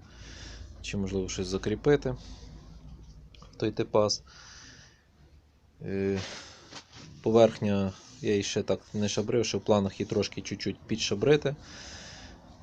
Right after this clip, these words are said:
бо, ну, є якісь, може, маленькі огріхи, я ще навіть не дуже дивився, я кинув лінійку, лінійка показала дуже оптимальний результат,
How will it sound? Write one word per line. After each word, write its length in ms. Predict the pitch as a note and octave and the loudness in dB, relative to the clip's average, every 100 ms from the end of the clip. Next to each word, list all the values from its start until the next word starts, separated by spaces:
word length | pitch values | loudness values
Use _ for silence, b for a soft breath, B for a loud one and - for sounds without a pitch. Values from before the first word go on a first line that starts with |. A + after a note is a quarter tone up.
| - | -12
бо, 440 | G#2 G2 F#2+ F#2+ G2 B B B B - - - | -4 0 2 2 -2 B B B B -20 -20 -12
ну, 100 | A3+ | -6
є 140 | D3+ A#2 | 0 2
якісь, 300 | G2+ G#2+ - | 2 -2 -2
може, 260 | G#2 G2+ | -2 -2
маленькі 460 | G2 G2 G2 F#2+ G2+ | 0 2 2 2 0
огріхи, 360 | G#2 A#2+ - | 2 0 4
я 100 | G#2 | 2
ще 160 | F#2+ - | 4 2
навіть 300 | G2+ F#2+ - | 2 0 0
не 180 | G2+ F#2+ | -2 2
дуже 240 | G2 G2 | 2 2
дивився, 440 | F#2+ G#2 A#2 A2 G2 | 4 8 8 6 -2
я 80 | |
кинув 320 | F#2+ G#2+ G2 G2 | 0 0 2 4
лінійку, 440 | G#2+ A2+ A2+ F3+ B B B B B B B - | 4 4 2 -6 B B B B B B B 0
лінійка 320 | G2 G2+ - | 2 4 2
показала 480 | - - G2 G2+ G2 | -4 0 6 8 8
дуже 220 | G2+ G2 | 6 2
оптимальний 480 | F#2+ G2+ G2+ G2 G2 | 2 2 4 4 4
результат, 460 | G2 G2+ - A2+ | 2 0 2 2